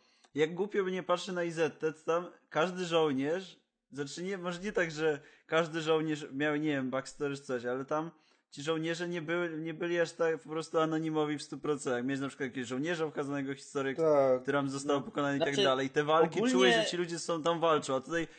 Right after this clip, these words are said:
Speaker 1: widzisz tylko modele C G I na ziemi.
Speaker 2: I nie, nie, nie,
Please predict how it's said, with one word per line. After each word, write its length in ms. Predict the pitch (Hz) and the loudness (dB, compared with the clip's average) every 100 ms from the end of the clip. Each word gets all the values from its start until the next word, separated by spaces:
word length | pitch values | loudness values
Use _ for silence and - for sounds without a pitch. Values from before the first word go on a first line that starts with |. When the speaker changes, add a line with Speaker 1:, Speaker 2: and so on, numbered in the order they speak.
| - | -14
Speaker 1:
widzisz 180 | 156 175 | -6 -6
tylko 180 | - 180 | -2 0
modele 420 | 175 180 185 175 | 2 4 6 6
C 180 | 170 160 | 4 0
G 120 | 156 | 2
I 120 | 151 151 | 0 2
na 160 | 151 | 0
ziemi. 440 | 143 151 139 147 139 - _ 240 _ _ _ - | 2 2 2 0 -2 -6 _ -20 _ _ _ -6
Speaker 2:
I 140 | 190 | -2
nie, 120 | 220 233 | 0 2
nie, 140 | 240 | 4
nie, 100 | 233 | 6